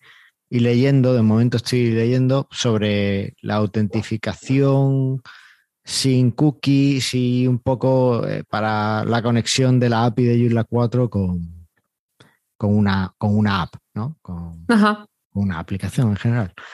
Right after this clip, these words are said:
Speaker 2: Sí, sí.
Speaker 1: Por, bueno, por un proyecto y tal que, que estoy haciendo, un proyecto personal, y, bueno, pues, investigando un poco sobre eso,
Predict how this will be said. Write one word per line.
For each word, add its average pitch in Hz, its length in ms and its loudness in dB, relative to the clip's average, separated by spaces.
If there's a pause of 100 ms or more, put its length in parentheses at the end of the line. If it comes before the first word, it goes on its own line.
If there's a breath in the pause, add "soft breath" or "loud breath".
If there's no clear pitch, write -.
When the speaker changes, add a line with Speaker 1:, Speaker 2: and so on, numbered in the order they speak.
Speaker 2:
Sí, 226 160 2
sí. 240 160 4
Speaker 1:
Por, 107 420 0
bueno, 101 260 -4
por 101 120 -6
un 101 100 -4
proyecto 107 420 -2
y 107 60 -2
tal 110 220 -2
que, 120 480 0
que 123 80 -4
estoy 123 260 -4
haciendo, 131 340 0
un 104 60 0
proyecto 107 640 -2
personal, 135 520 -2 (140)
y, 92 680 -2
bueno, 98 280 -6
pues, - 280 -12 (260)
investigando 113 500 0
un 110 60 0
poco 110 200 -2
sobre 117 260 -2
eso, - 280 -4